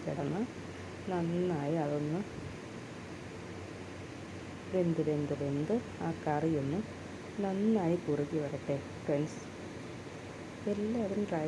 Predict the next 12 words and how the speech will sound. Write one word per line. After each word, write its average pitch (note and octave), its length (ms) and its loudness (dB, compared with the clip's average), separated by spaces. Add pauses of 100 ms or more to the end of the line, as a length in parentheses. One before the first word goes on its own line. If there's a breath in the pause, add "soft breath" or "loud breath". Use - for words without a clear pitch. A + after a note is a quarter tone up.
(140)
ചെയ്ത് E3 300 4
നോക്കണം C#3+ 400 2
കേട്ടോ. C#3+ 280 0 (920)
ഞാനിപ്പോൾ F3+ 420 2
വീഡിയോ E3 340 2
തുടങ്ങിയിട്ട് D#3+ 460 2
കുറച്ച് D#3+ 300 2
നാളുകളേ D3+ 600 2
ആയുള്ളൂ. C3+ 400 0 (100)
പിന്നെ D3+ 380 0
നിങ്ങളെല്ലാവരും D3+ 800 2
എന്നെ D3+ 160 2